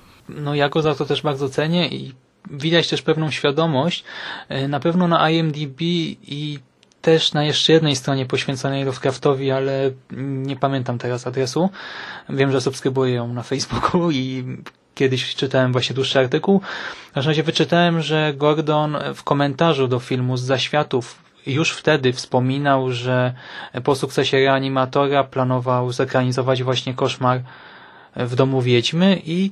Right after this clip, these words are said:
teraz po wielu, wielu latach, bo Reanimator to był chyba osiemdziesiąty piąty, Z Zaświatów to jakoś rok, dwa lata później, czyli po prawie dwudziestu latach, czy po właśnie dwudziestu latach zrealizował ten plan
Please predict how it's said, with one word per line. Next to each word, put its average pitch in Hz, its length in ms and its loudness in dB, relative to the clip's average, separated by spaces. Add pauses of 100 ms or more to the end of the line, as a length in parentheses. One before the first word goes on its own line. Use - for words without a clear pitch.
(100)
teraz - 920 -2 (680)
po 135 340 4
wielu, 147 220 2
wielu 156 180 0
latach, 135 300 2
bo 120 280 -4 (680)
Reanimator 131 600 2
to 127 120 -2
był 127 100 -2
chyba 127 180 -4
osiemdziesiąty 127 480 -4
piąty, 147 520 -2 (360)
Z - 420 -12
Zaświatów 135 580 0
to 131 80 0
jakoś 123 260 -2
rok, 131 160 2
dwa 131 140 2
lata 127 220 0
później, 147 340 -4
czyli 139 240 -2
po 131 180 -2 (800)
prawie 135 340 4
dwudziestu 135 520 0
latach, 139 460 2
czy - 140 -14
po 123 240 -4 (460)
właśnie 131 220 0
dwudziestu 135 320 2
latach 147 380 2 (280)
zrealizował 147 420 4
ten 131 180 0
plan 160 300 4